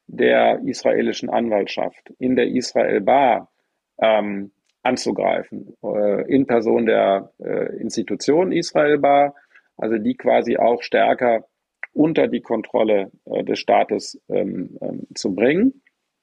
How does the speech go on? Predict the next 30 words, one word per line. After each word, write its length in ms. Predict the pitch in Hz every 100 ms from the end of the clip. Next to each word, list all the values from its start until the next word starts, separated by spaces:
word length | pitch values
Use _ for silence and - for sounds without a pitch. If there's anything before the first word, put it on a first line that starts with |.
| _ _ - - -
Äh, 180 | 131
wenn 160 | 123 127
das 180 | 123 120
so 120 | 113
käme, 560 | - 123 147 180 101 196 - - _
also 200 | - 113
der 100 | 113
erste 240 | 123 135 131
Schritt 200 | 131 -
ist 160 | -
ja 120 | 143
schon, 440 | 123 127 113 104 -
dass 180 | - -
man 160 | 117
sie, 300 | - 113 110
äh, 60 | -
aus 580 | 110 - - - - -
einem 100 | 117
ganz 240 | 113 143 107
entscheidenden 440 | - 120 120 113
Prozess, 560 | - 120 117 107 - - -
äh, 380 | 107 104 107
rausnehmen 560 | 104 107 151 - 147 143
will, 140 | 143
nämlich 240 | 131 110 -
bei 100 | 110
den 140 | 101
Richter, 420 | 104 131 143 139 - _ _ _ _ -
äh, 340 | - - 127
Ernennungen. 680 | - 131 139 135 135 131